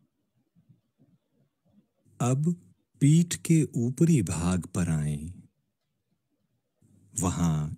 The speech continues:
जो भी तनाव है, उसे जाने दें और आराम की स्थिति में आ जाएं। अब आपकी पीठ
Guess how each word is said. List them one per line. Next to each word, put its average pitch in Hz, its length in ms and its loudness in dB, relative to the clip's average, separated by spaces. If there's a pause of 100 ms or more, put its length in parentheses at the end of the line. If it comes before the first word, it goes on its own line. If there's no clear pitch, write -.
जो 85 400 -2
भी 104 260 -4
तनाव 80 520 -2
है, 95 360 -4 (840)
उसे 120 300 2
जाने 104 460 0
दें 80 340 -4 (2000)
और 139 240 0
आराम 123 640 0
की 98 220 -4
स्थिति - 360 -4
में 80 180 0
आ 76 180 -4
जाएं। 82 520 -8 (1500)
अब 85 160 -4
आपकी 85 340 -6
पीठ 95 460 -6